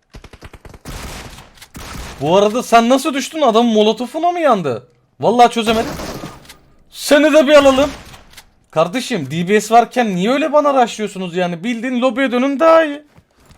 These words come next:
Arkadaşlar, D B S çok tatlı değil mi ya? Hadi bakayım.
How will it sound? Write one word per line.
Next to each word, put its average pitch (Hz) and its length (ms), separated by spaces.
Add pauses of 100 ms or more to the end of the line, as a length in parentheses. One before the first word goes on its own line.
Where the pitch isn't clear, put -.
(500)
Arkadaşlar, 208 600
D 208 180
B 254 120
S 247 60 (100)
çok - 280
tatlı 269 320
değil 359 180
mi 392 80
ya? 311 520 (1700)
Hadi 240 340
bakayım. 135 600